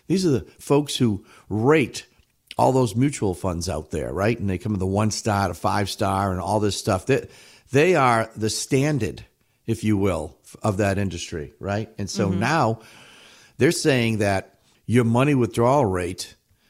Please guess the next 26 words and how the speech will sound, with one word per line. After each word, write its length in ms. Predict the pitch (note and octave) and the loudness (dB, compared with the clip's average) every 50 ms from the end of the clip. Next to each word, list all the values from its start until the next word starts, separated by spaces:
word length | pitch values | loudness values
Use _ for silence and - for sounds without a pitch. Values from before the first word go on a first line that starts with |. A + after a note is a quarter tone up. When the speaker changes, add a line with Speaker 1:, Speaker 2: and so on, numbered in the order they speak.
| _ _ _ _ _ _ - | _ _ _ _ _ _ -4
Speaker 1:
okay, 140 | - C3 A#2 | 0 0 2
which, 180 | A2 B2 - | 2 2 2
by 140 | - E3+ E3+ | 2 2 4
the 80 | C#3+ C3+ | 4 4
way, 140 | C#3+ D3 C#3 | 4 2 2
is 120 | A#2+ G#2 | 2 0
not 260 | A#2 C#3 C#3+ D3 - | 0 0 0 0 0
guaranteed 840 | - C3 C3 C3+ C#3+ C#3 C3 B2 G#2 - C#3+ C#3 C3+ B2 G#2+ - - | 0 0 2 2 2 2 0 0 -2 0 2 2 2 2 0 -2 -2
either, 560 | - C#3 D#3+ G3+ A3 E3 G#2+ D2+ D2+ F2+ F#2+ _ _ _ _ _ _ _ _ _ _ _ - | 0 0 2 2 2 2 0 -2 -2 -6 -8 _ _ _ _ _ _ _ _ _ _ _ -12
should 340 | - - - D#3 C#3 A2+ G2+ | -6 -2 0 0 0 0 2
go 220 | - C#3 C3 C3+ | 2 4 4 4
from 240 | B2+ - C3 A#2 G#2+ | 2 0 0 0 -2
four 320 | - - - C#3+ D3 D#3 | -2 -2 0 2 4 4
to 100 | D3 A#2 | 4 2
three 260 | G2+ - - C#3+ D3 | 0 0 0 0 0
point 300 | C#3 - - C#3 C3 B2 | 0 0 0 0 0 0
three. 300 | - - C#3 E3+ D#3 A2+ - - - _ - | -2 -2 -2 0 -2 -2 -4 -10 -16 _ -2
That 280 | F3 G3 B3+ - A#3+ - | 0 0 0 0 -2 0
is 240 | - G3 F#3 G3+ C#3 - - | 2 2 2 2 -2 -8 -6
almost 920 | - E3+ F3 G#3 A3+ G#3+ E3+ B2 F2+ F#2 G#2+ A2+ - - - - - - - _ _ _ _ - | -4 -2 0 0 0 0 -2 -2 -4 -4 -4 -4 -6 -6 -10 -10 -14 -18 -18 _ _ _ _ 0
a 80 | D3+ D3+ | 0 0
twenty 640 | C#3+ - - - - F3+ F#3 F#3 F3+ F3+ - G3 F3+ | -2 -4 -12 -6 -2 0 0 0 0 0 -2 -2 -2
percent 680 | E3 - F3 D#3+ D#3+ - - - D3+ B2+ B2 B2+ - - | -2 -2 -2 -2 -2 -2 0 0 2 2 0 -2 -6 -8
reduction 760 | - A2+ C3 C3 A2+ G2+ C#3 C#3+ C#3 C#3+ - - - C3 A#2 | -4 -2 0 0 0 2 2 2 2 2 -2 0 0 0 2
in 140 | A#2 A2+ G#2+ | 2 2 2
income 600 | A#2+ D3 F3 F#3 D#3+ - C3 A2 F2+ F2 F#2 F#2+ | 2 0 0 -2 -2 -2 -2 0 0 -2 -4 -6